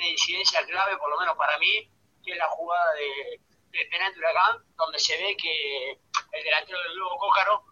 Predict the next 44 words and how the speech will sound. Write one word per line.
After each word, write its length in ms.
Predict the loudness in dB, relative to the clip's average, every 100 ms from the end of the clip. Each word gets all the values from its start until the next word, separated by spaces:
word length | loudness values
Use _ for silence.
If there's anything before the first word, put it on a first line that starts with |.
| _
hace, 240 | 2 2 2
le 80 | -4
hace 200 | -4 0
falta 260 | 0 2
a 80 | 0
Pérez 320 | 0 0 0 4 4
antes 160 | 4
que 100 | 0
Pérez 240 | 0 0 -2 -2
le 180 | -2
sujete 380 | 0 2 2 2
la 100 | 2
camiseta, 540 | 2 2 -2 -4 -2 -2
por 100 | 0 0
ende 340 | 0 -2 -8 _ _ -10
el 160 | -10
penal 320 | -4 0 2 0
no 160 | -4 -4
tendría 300 | -4 -6 -2
que 60 | 2
haber 120 | 4
sido 220 | 2 0
cobrado. 480 | -6 -2 0 0 -2 -4 -18 -20
Y 120 | -12 -4
es 100 | -2
una 120 | -2
jugada, 380 | -4 0 2 2
me 80 | 2
hace, 200 | -2 -4
me 80 | -2
hizo 160 | 0 2
acordar 260 | 2 2
cuando 200 | 2 2
empezó 200 | -2 -4
el 60 | -2
partido 500 | -2 -2 -4 -2 -6 -10 -18 _
a 140 | 0
una 180 | 2 2
jugada 400 | 0 -2 0 0
como, 480 | 0 0 2 4 2
como 160 | 0 -2
fue 140 | -2
contra 260 | 0 4 4
Lanús, 300 | 4 -2